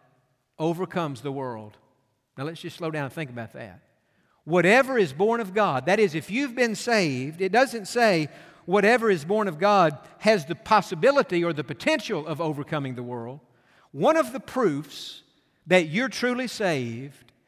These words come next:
is that when you go through a tough time in your life, you overcome that. And this is the victory that has overcome the world,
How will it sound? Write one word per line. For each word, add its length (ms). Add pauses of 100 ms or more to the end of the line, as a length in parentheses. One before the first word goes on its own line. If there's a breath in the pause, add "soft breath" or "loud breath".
(420 soft breath)
is 140
that 180
when 180
you 200
go 200
through 220
a 60
tough 360
time 440
in 180
your 180
life, 640 (260 soft breath)
you 600 (260)
overcome 600
that. 280 (380 loud breath)
And 320
this 720
is 200
the 140
victory 640 (200 soft breath)
that 200
has 240
overcome 560
the 100
world, 600